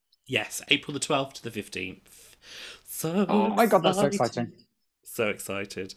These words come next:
Speaker 1: Um, so, yeah.
Speaker 2: Should be, yeah.
Speaker 1: So exciting.
Speaker 2: Can't wait to hear all about it, babes. Can't wait.
Speaker 1: Yes, yes, yes, yes, yes, yes. So, next week, what are we looking at next week?
Speaker 2: Next week. So, I've already started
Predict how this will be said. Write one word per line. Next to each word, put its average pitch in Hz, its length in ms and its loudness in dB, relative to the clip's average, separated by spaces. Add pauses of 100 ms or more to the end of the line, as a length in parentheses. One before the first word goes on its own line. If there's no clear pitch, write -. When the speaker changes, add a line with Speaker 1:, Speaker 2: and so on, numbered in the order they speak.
(400)
Speaker 1:
Um, 120 400 2
so, - 140 -4
yeah. 233 200 4
Speaker 2:
Should 127 120 8
be, 127 60 6
yeah. 127 240 6 (840)
Speaker 1:
So 147 240 2
exciting. 104 800 -2
Speaker 2:
Can't 127 140 -2
wait 120 160 -2
to - 120 -16
hear 127 120 -2
all 123 100 2
about 123 380 4
it, 107 160 2
babes. 101 380 2
Can't 120 300 0
wait. 110 420 2 (260)
Speaker 1:
Yes, 110 280 -12
yes, - 80 -14
yes, 101 140 -10
yes, 98 200 -10
yes, - 140 -12
yes. - 360 -10 (800)
So, 113 480 8 (520)
next 156 360 2
week, 147 560 2 (380)
what 120 120 -2
are 123 40 0
we 123 100 2
looking 120 260 -4
at - 80 -8
next - 220 -14
week? 123 240 -4
Speaker 2:
Next 120 300 2
week. 113 360 6
So, 104 440 4 (760)
I've 127 140 2
already 151 220 6
started 135 580 0